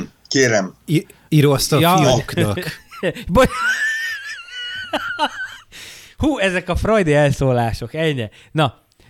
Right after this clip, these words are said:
Speaker 3: de hogy amikor a filmgyártásban érdekelt valaki, akkor hát az úgy körülbelül,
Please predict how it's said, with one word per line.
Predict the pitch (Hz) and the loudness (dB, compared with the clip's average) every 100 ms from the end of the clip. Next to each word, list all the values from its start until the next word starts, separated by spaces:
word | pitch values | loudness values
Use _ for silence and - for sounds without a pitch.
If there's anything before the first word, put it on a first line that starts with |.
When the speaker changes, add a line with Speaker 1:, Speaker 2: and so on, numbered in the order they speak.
| _ | _
Speaker 3:
de | - | 0
hogy | 175 233 | 2 4
amikor | 240 220 202 | 2 4 2
a | |
filmgyártásban | 185 208 196 180 170 - 143 131 123 | 2 2 4 4 2 2 2 2 2
érdekelt | 131 151 185 - 185 - | 2 2 0 0 -2 0
valaki, | 185 170 165 175 | 0 0 0 -2
akkor | 160 - 170 - | -2 -2 -2 -2
hát | - 156 - | -6 -8 -8
az | - 156 | -4 0
úgy | 156 - | 0 0
körülbelül, | 170 147 139 135 143 143 | 0 2 0 2 2 2